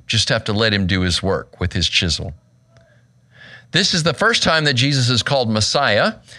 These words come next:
And as we've seen, the word means anointed one or chosen one. So from the beginning, those who followed Jesus hoped, and some believed,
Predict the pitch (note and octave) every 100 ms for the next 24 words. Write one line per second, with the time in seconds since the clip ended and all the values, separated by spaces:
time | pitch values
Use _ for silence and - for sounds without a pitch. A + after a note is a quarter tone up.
0 | - A2 A2+ A#2 A#2+ A#2 B2 A#2 G#2+ F#3
1 | F3 C3+ C#3 B2+ C3 B2 B2+ B2+ A2+ -
2 | A#2+ B2+ C#3+ E3 - B2+ A2 A2 A2 C#3+
3 | G#2 G2 - - G3+ D#3 A#2+ F#2+ F2 F2
4 | D#3 - - - - - D#3+ C#3+ D3 F#3
5 | E3+ D3 D3 A3+ D4 F#3+ D3+ D#3+ C#3 C#3+
6 | E3+ D#3+ C#3 B2 C#3+ E3+ C#3+ A#2+ D#3+ G3
7 | G#3+ - C#3 B2+ C3 - D#3+ D3+ C#3 F#3
8 | C4 F3+ F#3+ G#3